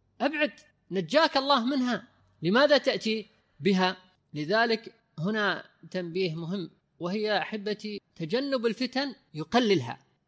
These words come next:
لا تكثر سواد أهل الفتن، لا بتغريدة ولا بمشاركة ولا بمتابعة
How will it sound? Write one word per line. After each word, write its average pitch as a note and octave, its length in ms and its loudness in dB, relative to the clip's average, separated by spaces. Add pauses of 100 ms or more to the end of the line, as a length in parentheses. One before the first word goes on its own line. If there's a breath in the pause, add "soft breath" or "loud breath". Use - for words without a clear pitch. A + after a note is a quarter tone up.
لا C4 200 4
تكثر C#4 340 -2
سواد G#3+ 440 0
أهل E3 180 -6
الفتن، C#3 280 -14 (160)
لا D#3+ 160 0
بتغريدة A3+ 800 -2
ولا D#3 280 -2
بمشاركة G3+ 1040 0
ولا D3 200 -6
بمتابعة A3+ 920 2